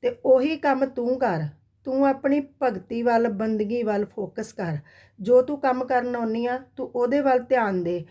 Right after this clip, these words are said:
ਮੰਦਿਰ ਦੇ ਆਸ-ਪਾਸ ਕੀ ਹੋ ਰਿਹਾ, ਬਾਹਰ ਕੀ ਲੋਕ ਕਰਦੇ ਪਏ ਆ, ਤੂੰ ਉਹਦੇ ਵੱਲ ਧਿਆਨ ਨਹੀਂ ਦੇਣਾ।" ਸੋ ਇਹਦਾ ਇਹੀ ਸੋਚਣੀ ਆ ਕਿ ਲੋਕ ਕੀ ਕਰਦੇ ਆ, ਕੀ ਕਹਿੰਦੇ ਆ,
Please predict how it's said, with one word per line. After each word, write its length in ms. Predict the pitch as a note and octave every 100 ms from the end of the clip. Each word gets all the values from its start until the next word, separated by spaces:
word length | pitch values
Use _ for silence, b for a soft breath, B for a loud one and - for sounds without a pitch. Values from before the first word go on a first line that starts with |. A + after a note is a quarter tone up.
| b b
ਮੰਦਿਰ 360 | B3 C4 C4+ C#4
ਦੇ 100 | C#4+
ਆਸ-ਪਾਸ 420 | C#4 C4+ C#4 C4+
ਕੀ 260 | - C4 C#4
ਹੋ 260 | B3 A#3
ਰਿਹਾ, 200 | G#3 G#3+
ਬਾਹਰ 320 | A3 G#3 A3 A3+
ਕੀ 160 | A#3+
ਲੋਕ 240 | A#3 G#3 -
ਕਰਦੇ 280 | G3+ F#3 G3
ਪਏ 200 | G3+ G3+
ਆ, 100 | G#3 B B B -
ਤੂੰ 100 | A#3+
ਉਹਦੇ 260 | A#3 A#3+
ਵੱਲ 120 | A#3+ A3+
ਧਿਆਨ 300 | A#3+ G#3+ F3+
ਨਹੀਂ 200 | F#3 G#3
ਦੇਣਾ।" 300 | F3+ D3+ D3 - _ _ _ _ -
ਸੋ 300 | A#3+ A#3 -
ਇਹਦਾ 240 | A#3 B3 B3
ਇਹੀ 340 | - G#3+ B3+
ਸੋਚਣੀ 480 | C4 A#3 A3+ A3 A#3
ਆ 160 | A#3+ B3 - -
ਕਿ 80 | A#3+
ਲੋਕ 380 | A3+ A3+ A3
ਕੀ 280 | A#3 - A#3+
ਕਰਦੇ 420 | B3 A#3 F#3+ G#3 A3
ਆ, 60 |
ਕੀ 320 | A3 A#3+ A#3+
ਕਹਿੰਦੇ 400 | A#3+ G3 G3 G#3+
ਆ, 100 | A3